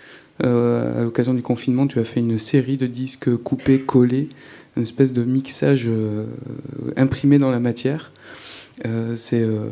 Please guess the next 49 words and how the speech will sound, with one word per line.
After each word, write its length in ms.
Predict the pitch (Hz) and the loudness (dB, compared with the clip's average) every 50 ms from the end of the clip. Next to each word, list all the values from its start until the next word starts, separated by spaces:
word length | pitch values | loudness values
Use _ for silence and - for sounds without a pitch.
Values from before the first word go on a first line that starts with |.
| 117 113 | -8 -6
une 120 | 113 110 110 | -6 -6 -8
activité 480 | 110 - - 113 107 110 110 - 123 | -8 -6 -6 -6 -6 -6 -8 -8 -10
que 260 | - - 107 104 104 | -8 -8 -8 -8 -8
sûrement 340 | 101 - - 113 113 117 117 | -8 -4 -4 -2 -2 -2 -4
tu, 360 | 117 117 - 113 107 107 110 110 | -4 -6 -6 -4 -4 -4 -4 -8
tu 140 | - - 117 | -14 -18 -12
poursuis, 580 | - - 127 - 110 - - 165 180 208 220 214 - - | -8 -8 -6 -6 -6 -6 -2 -2 0 0 -2 -4 -4 0
euh, 300 | 127 123 120 117 117 117 | 0 2 2 2 0 0
très 240 | 117 - - - 147 | -2 -4 -2 -2 -2
colorée 480 | 143 - 143 131 127 120 117 127 151 175 | 0 2 2 4 4 4 4 2 0 0
d'ailleurs 320 | 156 127 131 143 147 139 | 0 2 2 2 2 0
au 100 | 127 123 | -2 -2
niveau 220 | 120 117 113 117 117 | -2 -4 -6 -6 -6
visuel, 340 | 113 120 120 117 160 180 | -6 -4 -2 0 2 4
mais 80 | 175 143 | 2 2
tu 140 | - - 117 | 2 4 2
as 80 | 117 | 2
joué 240 | 113 117 127 151 143 | 2 4 6 6 6
un 80 | 127 120 | 6 6
mix 420 | 127 143 156 156 - - - - - - - - - - - - _ _ | 2 2 0 -2 -6 -14 -18 -20 -20 -20 -20 -20 -20 -20 -20 -20 _ _
qui 100 | - - | -10 -2
était, 140 | - 127 123 120 | 2 2 2 4
ma 100 | 120 120 | 2 0
foi, 160 | 117 - 143 | 0 0 -2
très 220 | 139 - - 120 | -2 0 -2 -2
intéressant, 640 | 123 120 - 131 113 113 110 - - 139 156 151 139 120 | -2 0 0 0 0 -2 -4 -2 -2 0 0 0 0 0
euh, 600 | 113 113 113 120 117 117 117 120 117 117 120 117 | -2 -4 -4 -6 -6 -6 -6 -6 -6 -8 -8 -10
du 120 | 117 117 | -10 -6
collage, 560 | - - 139 135 127 131 135 139 131 131 - - - - | 2 6 8 8 8 8 6 4 4 0 -6 -14 -14 -10
du 80 | 117 120 | -4 -2
montage. 500 | 117 123 135 143 139 147 147 143 143 - | 2 4 4 4 6 6 4 4 4 0
Tout 80 | - 139 | 0 0
à 40 | |
l'heure, 80 | 131 127 | 0 0
on 40 | 120 | 0
parlait 200 | - 127 117 117 | 0 0 -2 0
de 40 | 120 | 0
montage, 300 | 123 120 - 147 147 135 | -2 0 0 0 0 0
du 80 | 127 | -4
montage 400 | 117 120 123 123 - 151 151 143 | -8 -8 -8 -6 -4 -2 -2 -2
sur 140 | - - 123 | -4 -6 -4
vinyle, 440 | 113 113 117 117 131 156 160 165 160 - - - - - - - | -2 0 0 2 2 2 2 0 -4 -8 -12 -16 -16 -16 -8 -2
et 100 | - - 135 | 2 2 4
tu 100 | - 156 | 6 6
nous 120 | 135 123 | 6 6
as 60 | 123 | 6
amené 140 | 120 123 143 | 4 4 4
une 100 | 156 147 | 4 4
sélection. 460 | - - 139 123 127 - - 117 143 | 2 2 0 0 0 -2 -6 -8 -8